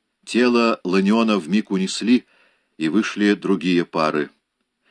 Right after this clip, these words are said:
после чего только и начался бой целых отрядов.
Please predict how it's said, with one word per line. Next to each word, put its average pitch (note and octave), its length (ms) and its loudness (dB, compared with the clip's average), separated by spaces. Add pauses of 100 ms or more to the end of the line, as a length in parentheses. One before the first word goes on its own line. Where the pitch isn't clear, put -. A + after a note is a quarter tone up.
после F#2 360 -4
чего G#2 340 0
только G2 380 -2
и F#2 80 2
начался F#2+ 580 -4
бой E2+ 320 -2
целых D#2+ 460 -6
отрядов. - 640 -10